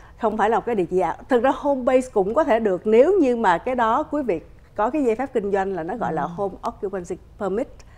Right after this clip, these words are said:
Speaker 1: là cái giấy phép kinh doanh tại nhà
Speaker 2: Ừ.
Speaker 1: thì vẫn có thể được. Cho nên quý vị nhớ dùm đây là những cái yêu cầu chính. Và nếu quý vị có câu hỏi thêm thì ở trên cái tờ rơi cũng có cái số điện thoại của bên Cơ quan Phát triển Kinh tế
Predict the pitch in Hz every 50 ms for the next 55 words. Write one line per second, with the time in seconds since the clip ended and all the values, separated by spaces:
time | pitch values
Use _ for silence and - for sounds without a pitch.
0 | - - - - 160 - 214 233 247 254 - 294 269 - 220 190 180 185 175 170
1 | - 120 104 165 175 165 151 143 - - - - 196 160 - 175 160 139 156 190
2 | 262 240 185 196 202 196 175 135 - - - - - - - - 214 214 220 220
3 | 214 208 202 190 262 269 220 180 165 180 185 190 196 214 240 330 339 269 240 202
4 | 185 156 - 196 214 208 202 185 160 170 175 156 139 170 208 - 247 269 262 -
5 | 220 214 214 - 165 151 170 - 226 254 359 480 - - - - - - - -
6 | - 160 170 208 196 190 196 190 185 190 202 214 233 285 392 392 - 320 320 330
7 | 269 254 196 156 135 151 165 151 - - - 208 196 190 196 214 240 - - 240
8 | 240 247 254 190 135 107 190 - - 311 269 277 247 247 247 202 190 180 180 156
9 | - - 175 185 196 - - 240 233 233 226 - 240 285 269 254 208 180 190 214
10 | 208 208 208 - 165 - 170 - 170 - 294 294 - 320 269 220 160 170 214 165
11 | 135 151 165 180 220 254 226 202 - 220 208 - 214 202 196 - 294 - - 131
12 | - 226 208 220 - 220 208 214 233 320